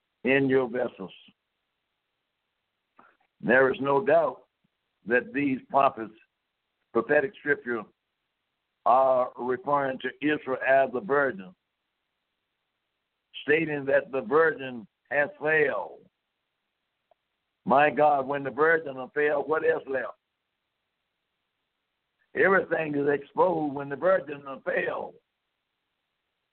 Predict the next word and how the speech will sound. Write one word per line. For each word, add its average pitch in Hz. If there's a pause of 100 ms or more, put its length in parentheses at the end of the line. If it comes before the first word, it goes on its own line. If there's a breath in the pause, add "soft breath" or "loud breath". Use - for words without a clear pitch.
(2750 soft breath)
Then 160